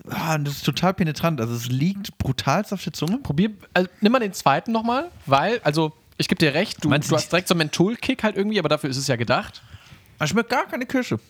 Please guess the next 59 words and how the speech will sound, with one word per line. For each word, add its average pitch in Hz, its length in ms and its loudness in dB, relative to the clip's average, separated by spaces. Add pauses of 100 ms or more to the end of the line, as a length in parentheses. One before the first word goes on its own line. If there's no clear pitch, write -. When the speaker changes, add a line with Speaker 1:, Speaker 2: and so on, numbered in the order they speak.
(760)
Speaker 2:
Ich - 80 -10
find 208 140 -2
so, 202 80 -2
du 156 140 -2
schmeckst 214 260 -2
schon 196 140 2
ein 143 40 0
bisschen 123 220 -2
süßlich 120 320 -2
so. 135 220 2 (420)
Es 175 120 0
gibt 247 140 -2
von, 151 360 0
äh, 143 260 2
von 135 520 -2
Airwaves 151 380 0
auch 127 320 0
Cherry-Dinger, 123 600 0
glaub 117 240 -2
ich. 175 240 -4 (1400)
Und 143 160 -2
so 147 100 -2
daran 156 260 2
erinnert's 131 280 -2
mich 120 100 -6
ein 123 40 -8
bisschen. - 180 -10 (260)
Max, - 260 -8
der - 120 -12
guckt - 300 -12
wirklich 139 200 -4
gerade 127 200 -2
hier 147 100 2
wie 143 80 0
so 147 100 4
ein, 143 60 4
Speaker 1:
Nee. 139 160 0 (160)
Speaker 2:
wie 165 60 6
so 196 100 4
ein 190 40 0
kleiner 185 200 4
Junge, 196 180 2
dem 180 120 2
man 160 120 2
gerade 151 160 0
den 151 80 4
Hustensaft - 440 -2
eingefüllt 127 420 -2
Speaker 1:
Ich 143 40 0
Speaker 2:
hat. 156 120 -2
Speaker 1:
bin 165 220 2
kein 208 340 0
Fan. 123 380 -4 (260)
Muss 165 200 2
ich 226 140 -6
wirklich 208 320 -2
ehrlich 165 240 0
Speaker 2:
Okay. 156 240 0
Speaker 1:
sagen. 107 100 -4